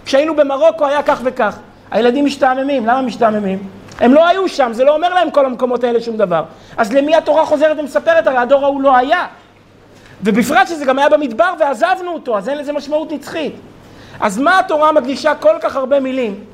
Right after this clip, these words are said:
כדי לת-, לסכם, אפילו לא לתאר, לסכם? אני זוכר כשהיינו בחורים, התחילו החבר'ה לנסוע לשליחות, היו נוסעים לרבי לחודש תשרי,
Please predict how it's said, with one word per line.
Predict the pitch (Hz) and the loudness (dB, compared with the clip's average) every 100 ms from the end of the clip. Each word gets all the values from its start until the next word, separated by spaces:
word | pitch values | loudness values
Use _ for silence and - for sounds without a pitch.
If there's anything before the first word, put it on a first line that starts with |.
| - - | -20 -8
כדי | 226 240 | 0 2
לת-, | 247 240 - | 2 0 -6
לסכם, | - 233 233 247 - 381 339 175 | -2 -2 0 -4 0 2 2 0
אפילו | 175 240 240 | -4 0 4
לא | 285 | 2
לתאר, | 320 - 277 294 208 - - - | 2 0 2 0 -2 -8 -20 -2
לסכם? | 214 220 233 254 208 - | -2 0 0 0 0 -6
אני | 175 180 | -6 -4
זוכר | 185 254 | -2 -2
כשהיינו | 202 214 214 | -2 0 0
בחורים, | 202 170 202 254 214 220 - - - - - - - - - - | 0 0 2 2 2 -4 -14 -18 -18 -16 -16 -16 -18 -16 -14 -12
התחילו | - - 220 | -4 2 2
החבר'ה | 202 226 208 | 4 2 4
לנסוע | 202 190 233 | 2 4 4
לשליחות, | 208 190 185 - 302 247 - - | 4 2 -2 0 0 0 -6 -8
היו | - 196 | 0 2
נוסעים | 208 220 | 2 2
לרבי | 202 196 220 | 2 4 2
לחודש | 196 220 220 208 | 0 0 -2 -2
תשרי, | 208 - 208 226 | -6 -2 2 2